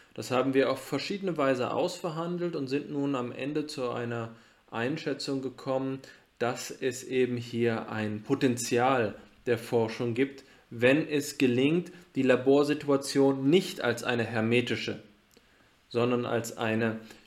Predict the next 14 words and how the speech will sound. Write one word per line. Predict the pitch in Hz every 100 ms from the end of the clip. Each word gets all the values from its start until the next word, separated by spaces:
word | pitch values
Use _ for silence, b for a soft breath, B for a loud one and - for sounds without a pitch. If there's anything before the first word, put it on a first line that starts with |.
| _
die, | 110 107 104 104 101 -
ähm, | 113 107 107 104 107 -
Intersubjektivität | 147 139 123 123 120 - 127 123 120 131 127 123 -
des | 127 120 - - _
menschlichen | - 139 127 120 127 127
Lebenswandels | 120 135 135 - 123 123 120
berücksichtigende | 123 135 156 139 120 - - - 127 113 104 95 B B B B -
Perspektive, | 117 - 117 - - 117 104 104 101 B B B B _ -
ähm, | 107 101 98 95 95 -
ähm, | 110 107 -
oder | 117 98 101
Situation, | - 120 120 113 107 - 110 110 104 104
ähm, | 104 110
Verfassung | 123 120 123 123 - 123 107